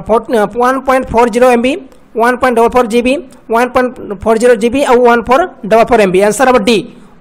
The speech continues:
ୱାନ୍ ପଏଣ୍ଟ ଡବଲ ଫୋର୍ ଏମ୍ ବି ହବ ରାଇଟ୍ ଆନ୍ସର, ଠିକ୍ ଅଛି, ମନେ ରଖନ୍ତୁ। ନେକ୍ସଟ କ୍ୱେଶ୍ଚନ୍ ଆମେ ଡିସ୍କସନ୍ କରିବା, ଏ ହାଇ କ୍ୱାଲିଟି ସି ଏ ଡି ସିଷ୍ଟମ୍ ୟୁଜ୍ ଦ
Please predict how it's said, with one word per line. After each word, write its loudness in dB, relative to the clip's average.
ୱାନ୍ 2
ପଏଣ୍ଟ 0
ଡବଲ 2
ଫୋର୍ 4
ଏମ୍ 0
ବି 6
ହବ 2
ରାଇଟ୍ 2
ଆନ୍ସର, 0
ଠିକ୍ 0
ଅଛି, -2
ମନେ 2
ରଖନ୍ତୁ। -2
ନେକ୍ସଟ 0
କ୍ୱେଶ୍ଚନ୍ 0
ଆମେ 0
ଡିସ୍କସନ୍ 0
କରିବା, 2
ଏ 6
ହାଇ 4
କ୍ୱାଲିଟି 2
ସି -2
ଏ 4
ଡି 0
ସିଷ୍ଟମ୍ 0
ୟୁଜ୍ 2
ଦ 4